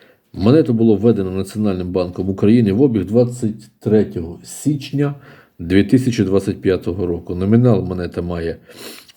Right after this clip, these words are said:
п'ять гривень. Виготовлена вона з Нейзельберу масою шістнадцять цілих п'ятдесят чотири сотих грами. Діаметр має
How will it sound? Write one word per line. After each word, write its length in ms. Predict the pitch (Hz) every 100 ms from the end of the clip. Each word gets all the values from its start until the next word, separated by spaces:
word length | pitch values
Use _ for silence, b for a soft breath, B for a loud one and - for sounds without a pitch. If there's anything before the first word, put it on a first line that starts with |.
| _ -
п'ять 260 | - 92 85
гривень. 540 | 90 120 135 135 131 - b b b b -
Виготовлена 840 | 90 113 110 104 92 90 87 87
вона 320 | 90 87 87
з 80 | 82
Нейзельберу 560 | 90 87 107 131 156 107
масою 420 | 101 90 - 90
шістнадцять 520 | - - 104 - -
цілих 280 | 147 131 123
п'ятдесят 440 | 101 95 - 107
чотири 340 | - - 104 92
сотих 360 | 104 - 90
грами. 340 | 87 85 82 85
Діаметр 540 | 101 120 104 - 92
має 360 | 95 87 85